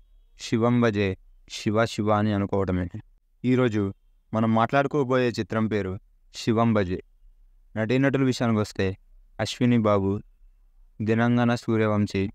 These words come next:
ఐపరాది, బ్రహ్మాజీ, తనికెల భరణి తదితరులు. దర్శకత్వం అబ్దుల్ అప్సర్, నిర్మాత మహేశ్వర్ రెడ్డి.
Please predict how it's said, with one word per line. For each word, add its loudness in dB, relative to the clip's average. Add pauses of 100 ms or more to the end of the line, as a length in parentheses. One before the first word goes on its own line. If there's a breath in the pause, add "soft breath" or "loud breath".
(260)
ఐపరాది, 2 (720)
బ్రహ్మాజీ, 2 (920)
తనికెల 2
భరణి 2 (460)
తదితరులు. 0 (800)
దర్శకత్వం 2 (760)
అబ్దుల్ 2
అప్సర్, -4 (920)
నిర్మాత 2 (720)
మహేశ్వర్ 0
రెడ్డి. -2